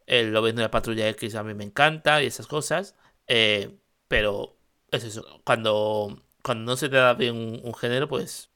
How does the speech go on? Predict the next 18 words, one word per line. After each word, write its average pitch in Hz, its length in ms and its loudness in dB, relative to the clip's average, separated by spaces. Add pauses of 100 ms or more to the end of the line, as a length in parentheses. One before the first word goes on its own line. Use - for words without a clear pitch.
pues 117 240 -2
es 113 100 -4
lo 120 80 2
que 117 80 -4
tienes. 110 460 -4
Otra 113 180 0
cosa 120 160 0
es 120 140 -4
que, 135 100 -6
claro, 127 220 0
te 117 80 -4
dan 104 160 -4
trabajo 120 320 4
porque, 110 500 -4 (120)
porque 120 180 -4
eres 120 160 2
Jason 113 280 2
Aaron. 117 300 0